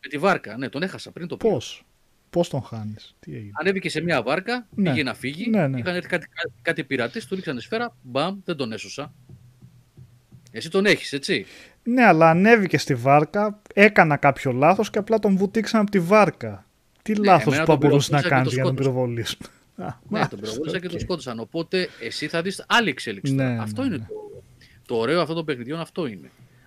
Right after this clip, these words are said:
Speaker 1: Απλά δεν έχει καλό σενάριο, ρε γάμο.
Speaker 2: Ναι, τι να σου
Speaker 1: Αυτό
Speaker 2: πω,
Speaker 1: είναι.
Speaker 2: και η εισαγωγή, όπως την είδα, δεν ήταν ότι σε τρόμαζε, ξέρεις, που ήταν στο δεύτερο παγκόσμιο εκεί πέρα. Ήταν
Speaker 1: Όχι,
Speaker 2: λίγο,
Speaker 1: δεν έχει.
Speaker 2: α,
Speaker 1: Πώς και άρτης είναι, δεν έχει.
Speaker 2: επιπόλαια φτιαγμένη, έτσι.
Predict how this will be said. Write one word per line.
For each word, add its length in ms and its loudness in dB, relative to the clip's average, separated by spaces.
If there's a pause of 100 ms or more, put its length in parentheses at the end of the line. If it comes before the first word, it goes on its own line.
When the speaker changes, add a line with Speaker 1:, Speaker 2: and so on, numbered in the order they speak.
Speaker 1:
Απλά 180 -6
δεν 100 -4
έχει 100 -6
καλό 160 -2
σενάριο, 440 -10
ρε 80 -18
γάμο. 160 -20 (1600)
Speaker 2:
Ναι, 260 0
τι 160 -8
να 40 -4
σου 60 -2
Speaker 1:
Αυτό 140 -6
Speaker 2:
πω, 60 -6
Speaker 1:
είναι. 100 -4
Speaker 2:
και 140 2
η 40 4
εισαγωγή, 560 2
όπως 260 2
την 160 -2
είδα, 220 4
δεν 220 4
ήταν 260 -2
ότι 160 -6
σε 160 -4
τρόμαζε, 600 -2
ξέρεις, 280 -8
που 100 -10
ήταν 120 -6
στο 120 -10
δεύτερο 280 -8
παγκόσμιο 560 -4
εκεί 140 -10
πέρα. 340 -4
Ήταν 240 -2
Speaker 1:
Όχι, 100 -2
Speaker 2:
λίγο, 420 4
Speaker 1:
δεν 140 -2
έχει. 100 -2
Speaker 2:
α, 600 -10
Speaker 1:
Πώς 140 -10
και 180 -2
άρτης 220 -2
είναι, 100 -16
δεν 180 -12
έχει. 100 -4
Speaker 2:
επιπόλαια 640 0
φτιαγμένη, 720 -6
έτσι. 280 -10